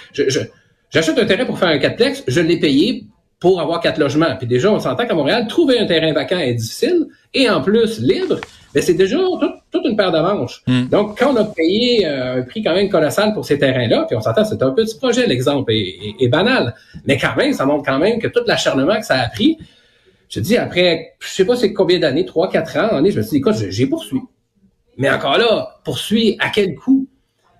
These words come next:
Speaker 1: À quel coût je vais poursuivre une
Speaker 2: Ouais.
Speaker 1: ville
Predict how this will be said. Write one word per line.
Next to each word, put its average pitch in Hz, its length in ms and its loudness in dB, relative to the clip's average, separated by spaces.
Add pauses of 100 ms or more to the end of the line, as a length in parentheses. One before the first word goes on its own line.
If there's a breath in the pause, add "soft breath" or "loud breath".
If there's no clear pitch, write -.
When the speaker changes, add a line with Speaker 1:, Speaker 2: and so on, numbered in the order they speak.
(100)
Speaker 1:
À - 340 -2
quel 247 200 2
coût 349 180 4
je 156 140 -2
vais 139 120 0
poursuivre 269 540 0
une 127 140 2
Speaker 2:
Ouais. 104 120 4
Speaker 1:
ville 320 360 0